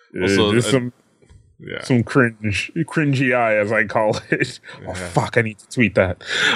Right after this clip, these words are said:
Speaker 1: <laughs>
Speaker 2: Uh, yeah. Uh,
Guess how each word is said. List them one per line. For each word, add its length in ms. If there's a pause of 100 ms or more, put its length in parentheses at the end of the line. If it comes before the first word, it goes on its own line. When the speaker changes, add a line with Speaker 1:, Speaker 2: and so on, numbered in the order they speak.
Speaker 1:
<laughs> 200
Speaker 2:
Uh, 1800
yeah. 280 (640)
Uh, 360